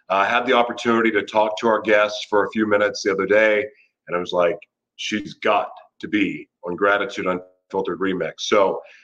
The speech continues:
I'm absolutely honored, uh, to have our next guest. This is gonna be a lot of fun. If you're watching on social media, uh, please like, subscribe, wherever you're at.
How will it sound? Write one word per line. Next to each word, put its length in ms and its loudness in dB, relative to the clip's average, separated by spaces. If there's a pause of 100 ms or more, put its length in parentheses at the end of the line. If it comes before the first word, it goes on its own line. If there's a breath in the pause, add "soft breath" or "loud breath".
(160 loud breath)
I'm 220 2
absolutely 720 2
honored, 420 4 (160)
uh, 180 0
to 120 -8
have 220 -2
our 100 0
next 300 -2
guest. 280 2
This 100 -14
is 120 -10
gonna 140 -2
be 80 2
a 60 2
lot 160 4
of 120 -4
fun. 220 2
If 120 -8
you're 140 2
watching 400 4
on 100 2
social 380 -2
media, 400 4 (540 soft breath)
uh, 240 2
please 640 0 (480)
like, 280 4
subscribe, 600 2
wherever 320 4
you're 180 4
at. 260 2